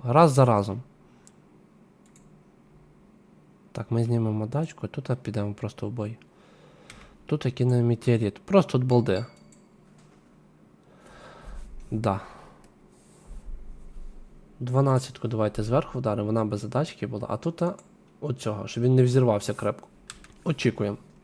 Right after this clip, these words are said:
Так, він взірвався, але не із себе. Одна жінка має загнати. Да, вона загонить, очікуємо. Е, пум, сімку знімемо. Раз, два. Тут двою-, троєчку, точніше, вона стала двоєчкою.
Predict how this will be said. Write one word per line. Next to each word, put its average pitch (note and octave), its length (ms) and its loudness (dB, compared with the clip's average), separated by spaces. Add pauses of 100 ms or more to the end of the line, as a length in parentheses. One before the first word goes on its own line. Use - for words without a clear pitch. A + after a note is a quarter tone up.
(100)
Так, A2+ 200 0
він C3 120 6
взірвався, C3+ 480 6
але A#2+ 100 6
не B2+ 180 6
із A#2 100 2
себе. C3+ 380 0 (500)
Одна C3 260 6
жінка C#3 460 4
має B2+ 260 4
загнати. A#2+ 380 0
Да, E3 200 2
вона A#2 220 4
загонить, A2+ 440 2
очікуємо. A#2+ 520 -2 (1120)
Е, A2 200 0 (180)
пум, B2 340 0
сімку G#2+ 460 -2
знімемо. C3 400 0 (1160)
Раз, G#2 420 -4
два. A2+ 400 -4 (920)
Тут A#2+ 140 -6 (120)
двою-, G#2+ 340 0 (280)
троєчку, A2 480 -2
точніше, C#3+ 500 -6
вона B2 140 0
стала A#2 280 -2
двоєчкою. C3 680 -2